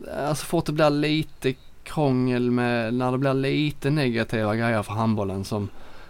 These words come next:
ja, nu är det liksom systemet här som är i fokus, kan man säga, att det är så krångligt system, eh, E M, att det är dåligt för sporten. Ah, då vill man kanske helst inte skriva. Eh, för jag,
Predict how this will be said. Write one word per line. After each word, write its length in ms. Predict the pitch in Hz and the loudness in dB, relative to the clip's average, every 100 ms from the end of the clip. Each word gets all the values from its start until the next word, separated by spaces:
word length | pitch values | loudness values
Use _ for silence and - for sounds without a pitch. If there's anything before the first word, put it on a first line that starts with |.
| - | -4
ja, 40 | 113 | 2
nu 160 | 113 | 4
är 40 | 113 | 4
det 80 | 110 | 2
liksom 260 | 110 120 | 2 -2
systemet 720 | - 117 - 147 101 95 107 | -2 -4 2 2 4 0 0
här 160 | 131 98 | 0 0
som 220 | - 107 | -2 -2
är 640 | 101 101 95 101 104 98 | -2 -2 -2 -4 -4 -4
i 80 | 104 | -4
fokus, 400 | - 107 - 110 | 0 0 -2 -4
kan 160 | 110 101 | -2 0
man 100 | 101 | 0
säga, 240 | 107 101 | 0 0
att 100 | 98 | 0
det 80 | 104 | 0
är 40 | |
så 140 | - - | 0 -2
krångligt 440 | - 110 104 - | 2 2 2 0
system, 600 | - - 123 98 95 98 - - | -2 0 0 2 -2 -6 -8 -6
eh, 320 | 110 113 110 | -4 -2 2
E 200 | 113 104 | 4 2
M, 160 | 95 | 0
att 100 | 98 | 0
det 100 | 117 | 2
är 40 | 107 | 4
dåligt 360 | 117 110 101 | 6 4 2
för 80 | - | -2
sporten. 480 | - 117 101 - - | -2 -2 -2 -4 -6
Ah, 380 | - 143 139 135 | -6 -4 -4 -2
då 280 | 127 123 135 | 2 4 4
vill 220 | 147 131 | 4 4
man 160 | 120 | 2
kanske 260 | 117 123 123 | 2 2 4
helst 220 | 120 110 | 2 0
inte 140 | 120 - | -4 -2
skriva. 380 | 120 120 104 - - - - - - - - | 0 2 2 -2 -10 -14 -16 -16 -18 -16 -8
Eh, 120 | - | -6
för 340 | - 120 135 | -4 -6 0
jag, 260 | 127 123 | 4 4